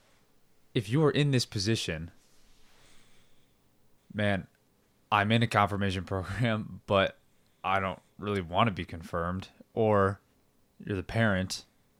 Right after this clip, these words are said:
of a, of a kid that you can tell doesn't wanna be confirmed, or that maybe you don't even wanna have confirmed, right? The honesty with yourself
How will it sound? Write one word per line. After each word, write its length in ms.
of 220
a, 40
of 200
a 60
kid 380
that 140
you 100
can 160
tell 240
doesn't 240
wanna 180
be 100
confirmed, 600
or 120
that 220
maybe 200
you 120
don't 140
even 180
wanna 180
have 180
confirmed, 520
right? 240
The 280
honesty 720
with 280
yourself 680